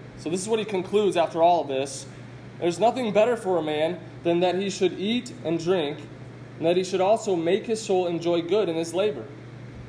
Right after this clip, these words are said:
This also I saw, that it was from the hand of God. For who can eat, or who else can hasten hereunto more than I? For God giveth to a man that is good in his sight wisdom and knowledge and joy, but to the sinner he giveth travail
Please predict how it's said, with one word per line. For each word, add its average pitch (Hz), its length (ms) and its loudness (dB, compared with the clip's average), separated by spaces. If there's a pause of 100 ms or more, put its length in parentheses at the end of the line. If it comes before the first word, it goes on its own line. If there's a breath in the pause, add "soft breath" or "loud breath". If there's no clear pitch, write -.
(340)
This 214 320 2
also 202 360 4
I 175 100 6
saw, 151 460 4
that 151 140 0
it 143 100 2
was 156 140 -4
from 180 320 2
the 208 80 0
hand 147 260 -2
of 151 140 -4
God. 135 340 2 (880)
For 175 120 4
who 226 180 0
can 240 200 0
eat, 165 400 -2 (540)
or 170 120 4
who 214 240 4
else 220 220 6
can 175 220 -2
hasten 175 600 0
hereunto 175 600 2 (240)
more 156 200 4
than 190 160 2
I? 208 280 2 (1040)
For 170 140 2
God 185 480 2
giveth 196 380 0
to 180 160 2
a 165 40 0
man 196 480 0 (420)
that 151 160 2
is 147 140 -4
good 160 380 2
in 165 180 -2
his 165 160 -2
sight 156 400 0
wisdom 151 420 0
and 131 100 -2
knowledge 147 400 2
and 127 100 -4
joy, 156 300 2
but 139 160 -2
to 151 120 -6
the 139 100 -2
sinner 147 420 -2
he 139 80 -4
giveth 139 300 -4
travail 135 580 -2